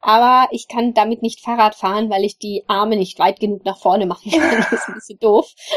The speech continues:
<laughs> Deswegen für mich sind, sind momentan Raglanärmel bei Webstoffen das ein bisschen raus. Aber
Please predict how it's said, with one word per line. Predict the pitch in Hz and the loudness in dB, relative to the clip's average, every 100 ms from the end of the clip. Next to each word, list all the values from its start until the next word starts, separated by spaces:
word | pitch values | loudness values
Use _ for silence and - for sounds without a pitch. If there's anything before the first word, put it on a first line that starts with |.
| - - | -8 -2
<laughs> | 339 - 453 - _ _ _ _ _ _ _ _ | -2 0 -2 -2 _ _ _ _ _ _ _ _
Deswegen | 240 247 240 | -12 -8 -8
für | 240 | -6
mich | 247 277 | -6 -6
sind, | - 233 220 208 - 202 | -8 -8 -8 -8 -8 -8
sind | 254 226 | -6 0
momentan | 196 208 226 226 220 | 0 0 0 -2 -2
Raglanärmel | - - 220 208 - 180 196 | 0 -2 -2 -4 -4 -2 -2
bei | 196 185 | -2 -2
Webstoffen | 190 196 - 208 202 | -2 -2 -4 -6 -6
das | 196 | -8
ein | 208 | -8
bisschen | 185 180 | -6 -6
raus. | - - 226 - _ _ _ _ _ _ _ _ _ _ | -4 -6 -10 -16 _ _ _ _ _ _ _ _ _ _
Aber | 277 339 427 403 | 0 2 4 4